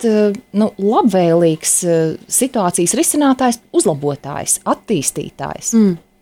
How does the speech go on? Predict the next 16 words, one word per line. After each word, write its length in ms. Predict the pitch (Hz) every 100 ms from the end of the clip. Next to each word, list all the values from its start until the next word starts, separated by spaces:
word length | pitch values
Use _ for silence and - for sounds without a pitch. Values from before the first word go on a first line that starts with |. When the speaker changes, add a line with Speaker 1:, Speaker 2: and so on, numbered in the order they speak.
| _ _ _ _ _ _ _ _ _ -
Speaker 2:
Nu 80 | 214
jā, 160 | 175
tur 120 | 254
ir, 200 | 269 208 196 -
eh, 160 | - 185 _ _ -
vairāk 480 | 175 196 202 170 196
apstākļu 480 | - - 156 _ 175
vai 100 | 170
varbūt 360 | 160 170 165 185
vairāk 260 | 185 175
aspektu, 300 | 202 - 165 -
kam 140 | 165 160
varētu 460 | 160 160 165 156
pieskarties. 680 | 202 185 - 147 156 160 - _ _ -
Ir 140 | 185
vairāki, 600 | 202 233 254 196 - 202